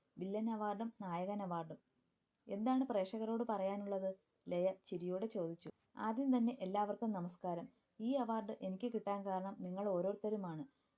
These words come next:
എൻ്റെ വില്ലൻ കഥാപാത്രത്തെയും നായകാവേഷത്തെയും ഒരുപോലെ സ്വീകരിച്ച എല്ലാ പ്രേക്ഷകർക്കും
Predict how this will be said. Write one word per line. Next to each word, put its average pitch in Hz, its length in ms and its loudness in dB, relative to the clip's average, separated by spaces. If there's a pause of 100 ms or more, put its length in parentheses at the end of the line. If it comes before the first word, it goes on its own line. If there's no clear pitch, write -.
എൻ്റെ 208 240 0
വില്ലൻ 226 360 2
കഥാപാത്രത്തെയും 196 840 0 (140)
നായകാവേഷത്തെയും 196 960 0
ഒരുപോലെ 208 420 0
സ്വീകരിച്ച 185 480 -4 (140)
എല്ലാ 180 240 0
പ്രേക്ഷകർക്കും 190 680 0